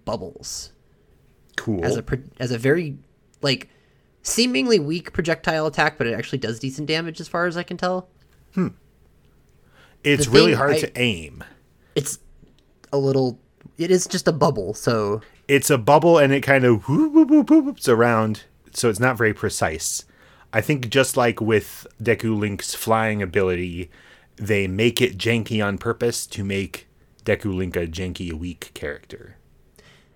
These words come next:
Speaker 1: Now, the one thing I read just recently when I was looking through some T C R F stuff,
Speaker 2: Hmm.
Speaker 1: originally it was gonna be that Deku Link shoots the Deku Nuts.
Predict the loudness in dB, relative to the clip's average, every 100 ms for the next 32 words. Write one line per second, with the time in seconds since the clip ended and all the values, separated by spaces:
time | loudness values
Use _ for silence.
0 | _ 0 2 2 0 -4 -8 _ _ _
1 | _ _ -4 -2 0 0 0 2 2 2
2 | -2 -6 -8 -14 -16 _ _ -16 -12 0
3 | 0 2 0 -2 -2 -4 -10 -10 -6 -4
4 | -4 -4 -6 -6 -6 -6 -6 -6 -2 0
5 | 0 -2 -6 -6 -6 -10 -16 _ _ _
6 | _ -6 -4 -2 -6 -12 -20 -20 -20 -20
7 | -20 _ -2 0 0 0 0 0 -2 -2
8 | 0 0 0 -4 -4 -2 -4 -4 -4 -4
9 | -6 -10 -6 -6 -6 -12 -16 -20 _ _
10 | _ _ -10 -8 -2 -2 -2 -6 -8 -12
11 | -20 -20